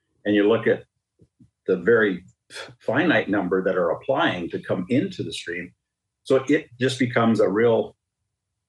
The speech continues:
circular problem because the officers that are there left behind, they become stressed out, they get burned out,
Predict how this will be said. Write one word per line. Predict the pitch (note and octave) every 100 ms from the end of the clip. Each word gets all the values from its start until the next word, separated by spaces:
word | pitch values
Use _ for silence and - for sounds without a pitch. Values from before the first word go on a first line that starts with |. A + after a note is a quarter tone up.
| -
circular | C#3 C#3 B2 G2+
problem | F#2+ - A2+ G#2 G2+ G#2+
because | - G#2 F#2+
the | G#2+
officers | A#2+ A#2 G2+
that | G2+ G2
are | F2+ F2
there | A2+ A#2+ G#2+
left | G2 G2+ -
behind, | - - A#2+ B2+ B2 - _ _ _
they | G#2+ C3+
become | C#3 A#2+ F#2+
stressed | F#2 - F2+ F2+ F2+
out, | G2+ G#2
they | A#2 C3+
get | G#2+ -
burned | F2+ F#2+ F2+ F2+
out, | F2+ B2